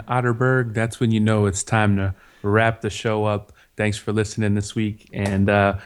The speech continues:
Willamette, we'll get to you. We, we mention you next week. We promise. You know, you're undefeated. And, uh, you play in Lewis and Clark next week. Um, sorry. That, that's probably, that's how crazy week it was. You, you two teams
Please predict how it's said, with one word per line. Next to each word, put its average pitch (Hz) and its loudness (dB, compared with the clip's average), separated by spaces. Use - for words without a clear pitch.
Willamette, 110 4
we'll 107 2
get 104 0
to 113 -4
you. 104 0
We, 107 0
we 107 2
mention 127 4
you 117 6
next 117 2
week. 98 -2
We 98 -2
promise. 104 0
You 104 -2
know, 98 0
you're 101 2
undefeated. 104 2
And, 95 4
uh, 92 4
you 113 0
play 113 4
in 107 6
Lewis 104 4
and 101 -2
Clark 95 -2
next 92 -4
week. 95 -2
Um, 90 0
sorry. 104 2
That, 120 -2
that's 127 0
probably, 135 0
that's 123 -8
how 135 -2
crazy 123 -4
week 117 -2
it - -8
was. 104 0
You, 104 -2
you 107 -2
two 127 -4
teams 113 2